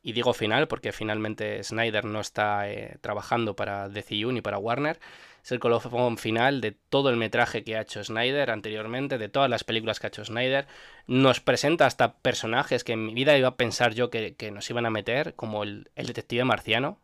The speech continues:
O sea, que para mí que salga de, detective marciano ya me... Vamos, mi sonrisa ya era, pf, es que ya no me cabía ni en la habitación.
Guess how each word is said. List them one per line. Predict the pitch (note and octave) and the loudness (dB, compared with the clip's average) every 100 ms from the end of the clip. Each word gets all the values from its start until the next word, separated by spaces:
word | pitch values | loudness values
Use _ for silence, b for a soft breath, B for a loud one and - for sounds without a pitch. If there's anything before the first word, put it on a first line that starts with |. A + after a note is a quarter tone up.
| _ | _
O | |
sea, | - A#2 - | -12 -10 -10
que | - - _ _ | -16 -20 _ _
para | A2 G#2+ | -12 -6
mí | A2+ C#3+ | -6 -4
que | A#2 | -4
salga | - B2+ C3 | 0 2 2
de, | A2 | 0
detective | A2+ A2 - A#2 | -4 -4 -4 -2
marciano | C3 - B2 A#2+ | -2 -2 -4 -2
ya | A#2 | -2
me... | B2 A2 | -2 -6
Vamos, | D#2+ G#2+ G2 - b b b | -8 -8 -10 -14 b b b
mi | - A#2 | -4 2
sonrisa | A#2 C3+ C#3+ | 2 4 4
ya | B2 | 6
era, | C#3+ D3 D#3 _ | 6 4 2 _
pf, | B B B B B B B | B B B B B B B
es | B2+ - | -4 2
que | |
ya | C#3 | 4
no | C#3 | 4
me | C3+ | 4
cabía | B2 B2+ | 4 4
ni | C#3+ | 4
en | |
la | A2+ | 2
habitación. | G2+ G2+ A2+ A2+ | 0 -2 -2 -2